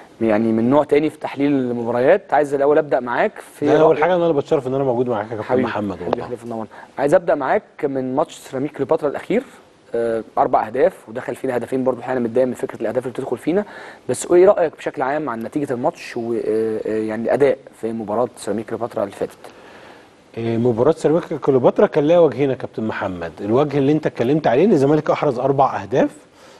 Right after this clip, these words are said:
Speaker 2: دي حاجة تحسب جدا للزمالك، وهي نقطة في زمالك جوميز. هو زمالك جوميز بيقدم كرة في الاغلب هجومية، فيها سيطرة، فيها، آه، خلق فرص كتير، لكن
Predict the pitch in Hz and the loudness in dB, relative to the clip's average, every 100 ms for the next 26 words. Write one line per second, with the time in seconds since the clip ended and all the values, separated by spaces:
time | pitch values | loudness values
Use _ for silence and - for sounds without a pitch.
0 | _ 104 127 - 127 135 139 107 - _ | _ -4 -2 0 0 2 2 0 -6 _
1 | _ - 160 - 131 110 139 127 117 110 | _ -2 -2 0 -2 0 2 2 0 0
2 | 110 131 170 - - - 127 202 226 240 | 0 2 2 0 -4 -4 2 4 4 2
3 | 220 214 208 - - 175 143 165 202 151 | 4 4 4 0 -4 0 2 4 4 2
4 | 135 139 180 180 - - - - 147 170 | 0 2 0 -2 -18 -20 -18 -2 2 4
5 | 170 139 165 226 175 202 190 175 165 170 | 4 2 0 0 2 2 4 4 4 2
6 | 190 175 180 202 - 180 208 196 185 175 | 0 0 2 2 2 -4 -2 0 2 0
7 | - _ _ _ 120 139 151 160 175 180 | -2 _ _ _ -6 0 2 4 4 2
8 | 180 - - _ 107 160 175 165 156 - | -2 -16 -20 _ -4 2 2 2 0 2
9 | 160 214 - _ _ _ - 170 151 147 | 2 0 -6 _ _ _ 0 0 2 2
10 | 139 131 120 123 123 113 165 185 151 151 | 2 0 -4 -4 -2 0 0 0 -2 0
11 | 151 - 135 - 180 208 - _ - - | 0 0 -6 0 2 2 -2 _ -20 -20
12 | _ 123 160 214 240 226 | _ 2 4 4 2 0